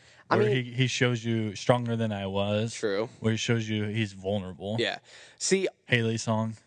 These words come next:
Speaker 1: Yeah, like, I, I, I don't wanna say, like, I want, like, a song, like, a pump-up song. I want a radio song. I
Speaker 2: Right.
Speaker 1: want an introspective song. I want a funny song.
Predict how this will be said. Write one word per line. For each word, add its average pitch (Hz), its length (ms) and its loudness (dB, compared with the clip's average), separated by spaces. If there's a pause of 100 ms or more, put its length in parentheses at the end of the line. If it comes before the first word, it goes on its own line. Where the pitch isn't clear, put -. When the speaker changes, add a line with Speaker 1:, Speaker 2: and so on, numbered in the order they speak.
(120)
Speaker 1:
Yeah, 123 280 2
like, 135 300 -2
I, 175 240 2 (100)
I, 147 260 0 (1200)
I 170 100 6
don't 214 160 2
wanna 214 160 -2
say, 180 280 -2
like, 151 200 -2
I 147 80 2
want, 147 320 -2
like, 131 360 -4
a 135 80 0
song, 151 400 0
like, 135 180 -6
a 127 60 -2
pump-up 147 360 0
song. 104 340 -6
I 120 120 2
want 127 240 0
a - 40 -2
radio 131 360 0
song. 110 380 -4
I 117 120 2
Speaker 2:
Right. 117 80 0
Speaker 1:
want 123 320 0
an 123 100 -2
introspective 123 640 -2
song. 104 280 -2
I 110 100 2
want 123 240 0
a 110 40 -10
funny 139 360 0
song. 110 320 -4